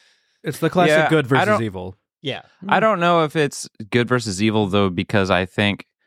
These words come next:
Speaker 2: because there's, there's a lot of other characters that come into play here. So the, like, if it was just good versus evil, there are other good characters with different good aspects to them that show up later.
Speaker 3: You're not
Speaker 2: I
Speaker 3: wrong.
Speaker 2: think
Speaker 1: That is,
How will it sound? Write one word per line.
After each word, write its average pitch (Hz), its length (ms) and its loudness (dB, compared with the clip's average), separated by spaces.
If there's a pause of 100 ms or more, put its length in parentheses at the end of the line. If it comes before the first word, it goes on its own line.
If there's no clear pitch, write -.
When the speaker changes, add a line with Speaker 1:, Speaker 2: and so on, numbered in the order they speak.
(140)
Speaker 2:
because 107 240 0
there's, 117 240 0
there's 92 300 0
a 101 60 4
lot 110 220 2
of 117 60 -2
other 107 180 2
characters 92 400 0
that 76 100 -6
come 87 180 -2
into 80 120 -4
play 85 380 0
here. 76 260 -2 (380)
So 92 460 0 (240)
the, 92 320 0 (760)
like, 107 180 0
if 110 140 0
it 139 140 2
was 120 180 0
just 156 240 0
good 135 180 0
versus 113 320 0
evil, 98 300 2
there 98 220 2
are 95 200 2
other 110 260 0
good 87 320 -4
characters 78 760 0 (360)
with 82 220 -2 (100)
different 85 420 0
good 80 320 2
aspects 73 500 -2
to 80 240 -2
them 69 220 -2
that 71 160 -4
show 76 220 0
up 71 180 -2
later. 73 360 0 (100)
Speaker 3:
You're 160 180 0
not 131 200 -2
Speaker 2:
I 147 40 -8
Speaker 3:
wrong. 113 280 0
Speaker 2:
think 123 120 -10
Speaker 1:
That 135 160 2
is, 127 180 -2